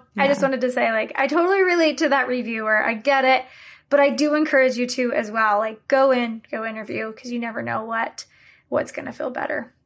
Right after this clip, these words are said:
Speaker 2: Oh, hundred percent.
Speaker 1: So,
Speaker 2: My
Speaker 1: yeah.
Speaker 2: husband, I, I got lucky on that when we decided to do our home birth, just because my husband's
Speaker 1: Mm-hmm.
Speaker 2: mom had given birth at home with one of her children.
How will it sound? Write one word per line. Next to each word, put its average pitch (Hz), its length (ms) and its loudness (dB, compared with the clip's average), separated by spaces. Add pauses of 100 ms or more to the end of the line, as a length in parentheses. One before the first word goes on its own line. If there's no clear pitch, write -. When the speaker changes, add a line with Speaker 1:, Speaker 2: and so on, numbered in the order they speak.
(580)
Speaker 2:
Oh, - 300 -6
hundred 185 220 0
percent. - 340 -4
Speaker 1:
So, 262 80 -2
Speaker 2:
My 226 140 0
Speaker 1:
yeah. 254 100 4
Speaker 2:
husband, 233 300 2 (260)
I, 262 240 0
I 277 160 -2
got 349 160 2
lucky 233 480 2
on 220 220 0
that 208 300 0
when 190 200 2
we 185 120 4
decided 180 480 -2
to 185 100 -12
do 180 120 2
our 180 120 2
home 175 220 2
birth, 185 320 2
just 175 200 -4
because 180 320 0
my 165 140 0
husband's 170 480 -2
Speaker 1:
Mm-hmm. 165 80 -2
Speaker 2:
mom 147 260 2
had 160 220 -2
given 156 260 -2
birth 139 300 -4
at - 200 -4
home 165 400 0
with 170 220 -2
one 151 140 0
of 160 80 -4
her 165 100 -2
children. 180 540 -4